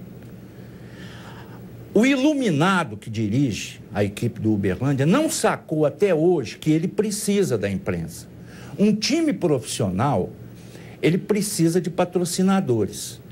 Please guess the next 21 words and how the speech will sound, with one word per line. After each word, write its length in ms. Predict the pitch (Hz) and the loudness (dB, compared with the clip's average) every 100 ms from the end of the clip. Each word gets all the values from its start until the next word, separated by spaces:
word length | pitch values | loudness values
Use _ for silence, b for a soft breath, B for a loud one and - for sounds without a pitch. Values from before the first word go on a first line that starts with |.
| B B 185 | B B 0
E 60 | |
o 60 | 214 | 2
patrocinador 880 | 262 277 240 226 233 233 196 147 143 | 2 0 0 0 0 0 2 0 -2
só 240 | - 247 | 2 0
coloca 500 | 254 185 190 226 226 | 2 2 2 0 -2
grana 580 | 151 147 190 233 208 143 | 2 2 2 2 0 -2
numa 260 | 123 123 98 | -2 -2 -2
equipe 520 | - 165 180 - - - - B B B - | -2 0 -2 -2 -18 -20 -20 B B B 0
com 220 | 233 269 - - | 0 0 -8 -4
um 220 | 226 240 | 0 2
único 200 | 370 359 | 2 0
objetivo: 680 | 302 220 233 - - 175 - - - - - - - - - - - | -2 0 -2 -2 -2 -2 -4 -16 -20 -20 -20 -20 -20 -20 -20 -18 -8
aparecer 560 | 101 120 113 110 117 | -2 0 0 0 0
na 160 | 123 180 | 2 2
mídia. 380 | 180 90 - - - - - - - - B B B - | 2 0 -8 -14 -18 -18 -18 -18 -18 -18 B B B 0
Ver 300 | 123 196 208 | 4 4 4
a 60 | |
logomarca 840 | 180 180 165 113 135 156 139 101 - - - - - - - | 2 0 0 0 0 0 -2 -6 -10 -14 -20 -20 -20 -18 -4
da 100 | 113 | -2
sua 240 | - 190 | 0 2
empresa 600 | 139 110 156 196 147 98 | 2 2 2 2 0 -8